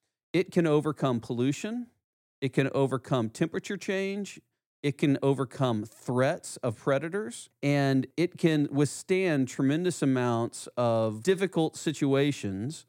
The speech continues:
If you take that same fish and you put it into a saltwater aquarium in your home,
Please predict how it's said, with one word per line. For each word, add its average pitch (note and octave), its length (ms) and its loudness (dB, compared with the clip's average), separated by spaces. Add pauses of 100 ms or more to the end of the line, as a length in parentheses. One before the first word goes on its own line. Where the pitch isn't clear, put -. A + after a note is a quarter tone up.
If B2 160 -2
you D#3 60 0
take G#3 280 -2
that D3+ 180 0
same G#3+ 760 -4
fish A#2+ 520 0
and C#3 80 -2
you C3+ 80 0
put D3+ 160 0
it D3 40 -6
into C#3+ 140 0
a A#2+ 60 2
saltwater C#3 640 0
aquarium D3 540 0
in B2 100 2
your B2 140 2
home, D3 540 -2